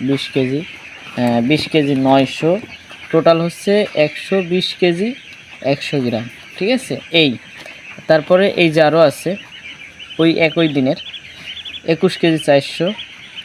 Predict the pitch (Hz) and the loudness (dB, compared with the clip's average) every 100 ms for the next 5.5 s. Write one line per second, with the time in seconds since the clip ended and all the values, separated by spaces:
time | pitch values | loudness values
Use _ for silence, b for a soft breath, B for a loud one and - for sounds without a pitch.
0 | - - - 151 175 - 180 160 147 147 | -18 -18 -8 -2 0 0 0 0 2 4
1 | 143 139 180 190 - 147 139 151 - 151 | 4 2 -4 -4 -4 -6 -6 -6 -4 -2
2 | 151 208 233 - 160 151 147 - 185 240 | -2 -4 -8 -2 2 2 2 2 2 0
3 | - B B - 139 143 156 170 165 180 | -14 B B -4 0 2 2 2 2 0
4 | 180 165 147 139 - 180 - 160 - 147 | 2 4 4 2 0 -2 0 -4 -2 -2
5 | 131 - 113 110 - | -2 -2 -2 -2 -8